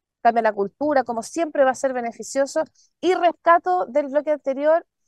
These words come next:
el tema de que los reportes te tienen que ayudar a ver el futuro y no quedarte pegado viendo el pasado. Eso lo encontré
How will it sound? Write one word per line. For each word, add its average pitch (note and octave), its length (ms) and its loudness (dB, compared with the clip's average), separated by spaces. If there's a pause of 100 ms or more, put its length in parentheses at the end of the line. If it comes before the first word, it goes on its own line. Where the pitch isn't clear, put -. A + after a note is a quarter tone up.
(100)
el C4+ 160 -6
tema D#4+ 180 -2
de D4+ 80 0
que D4 100 -4
los D#4 140 2
reportes D#4 460 -2
te D4+ 80 -10
tienen C#4+ 280 -8
que C#4+ 80 -4
ayudar C#4+ 260 0
a C#4+ 80 2
ver D4 140 2
el D#4 180 -10 (140)
futuro F4+ 580 -4
y C#4+ 160 -8
no D4+ 300 -6
quedarte D4 400 0
pegado D4+ 420 0
viendo D4+ 360 -4
el D4 220 -8
pasado. C4 480 0
Eso C4+ 200 -2
lo C#4 100 -4
encontré C4 480 -6